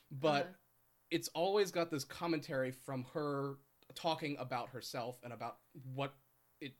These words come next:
Speaker 1: you know, feels to be going through this. Uh, and so it's kind of just sh-, it, it's almost shocking to see. Um, the person that was recording it that I, I saw,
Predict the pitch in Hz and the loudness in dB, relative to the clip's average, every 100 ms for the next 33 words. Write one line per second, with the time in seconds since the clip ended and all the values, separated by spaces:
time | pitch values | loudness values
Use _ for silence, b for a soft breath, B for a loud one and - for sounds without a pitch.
0 | - 151 131 131 165 135 123 - 139 120 | -8 -4 -4 2 4 4 2 -4 -6 -4
1 | 123 131 127 156 127 90 - - B B | 0 0 0 -2 -4 -6 -14 -16 B B
2 | B B B - 123 117 123 139 135 131 | B B B 2 4 2 0 2 4 4
3 | 131 151 139 147 - 185 160 151 143 131 | 4 4 4 2 0 2 6 6 4 0
4 | - - 165 143 - - - 180 170 180 | -12 -16 -8 -4 -4 -4 -6 -4 0 0
5 | 190 170 - - 285 - - 185 190 180 | 0 -2 -4 2 4 4 4 2 2 4
6 | 156 139 143 131 - 269 143 120 B B | 2 2 0 0 0 4 4 4 B B
7 | B - 135 127 131 135 226 233 240 214 | B 0 2 4 2 2 4 4 4 2
8 | 185 165 135 - 139 131 190 180 147 135 | 6 6 6 0 -4 -4 0 2 2 2
9 | 127 117 113 117 117 135 117 | 2 2 0 -4 -2 0 0